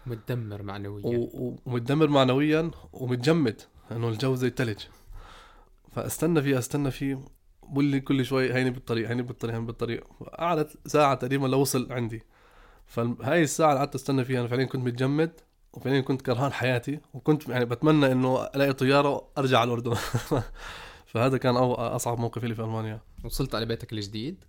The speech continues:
Speaker 1: شو صار بعدها؟
Speaker 2: آه، شفت البيت، المطبخ كان مشترك مع اثنين أشخاص ألمان، ويعني بالصدفة، يعني، بطلع الس-، السكاكين اللي كانت بالمجلة كانت كلها دم.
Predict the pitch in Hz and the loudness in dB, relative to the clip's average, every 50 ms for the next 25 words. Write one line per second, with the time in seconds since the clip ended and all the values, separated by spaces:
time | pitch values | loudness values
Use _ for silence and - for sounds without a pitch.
0 | _ _ - - 120 - 113 101 101 95 92 85 92 101 104 113 - _ _ - | _ _ -16 -14 -12 -10 -8 -8 -8 -10 -10 -12 -14 -14 -18 -18 -20 _ _ -6
1 | 131 127 123 123 123 123 127 127 127 127 - - _ _ _ _ _ _ - - | -6 -4 -4 -4 -6 -6 -6 -6 -8 -10 -12 -14 _ _ _ _ _ _ -12 -10
2 | 185 165 - - 120 107 113 117 127 156 160 - - - - - - 127 117 117 | -8 -8 -6 -6 -6 -4 -2 -2 -2 -2 -4 -6 -12 -20 -20 -18 -12 -8 -6 -6
3 | 135 - - - 123 - - - - 120 117 117 113 117 123 117 - - 113 113 | -6 -6 -6 -6 -8 -8 -10 -12 -8 -8 -6 -4 -4 -6 -6 -6 -6 -8 -8 -8
4 | - - 131 117 113 - - - - - - 131 123 117 113 - - - 123 113 | -10 -8 -6 -6 -6 -6 -8 -12 -16 -10 -6 -6 -6 -6 -6 -8 -8 -8 -8 -8
5 | 117 - - 123 120 113 113 120 139 160 170 - _ _ - - 120 113 113 120 | -8 -10 -10 -6 -4 -4 -2 -2 -4 -4 -8 -12 _ _ -10 -6 -4 -4 -2 -2
6 | 117 - - - - - - 110 107 104 107 - - 135 127 113 113 113 - - | -4 -4 -4 -6 -8 -6 -6 -6 -6 -6 -6 -4 -4 -2 -2 -2 -4 -6 -8 -12
7 | - - - - 139 117 - 120 - - 131 135 - 135 123 120 117 - - 117 | -12 -10 -8 -6 -6 -4 -6 -6 -4 -4 -4 -4 -4 -4 -4 -4 -6 -6 -6 -6
8 | 113 117 120 120 120 117 117 120 117 120 - - - 117 110 - - 120 110 110 | -4 -4 -4 -4 -4 -4 -4 -4 -6 -8 -10 -8 -6 -6 -6 -4 -4 -4 -2 -2
9 | 110 104 98 - | -4 -4 -6 -8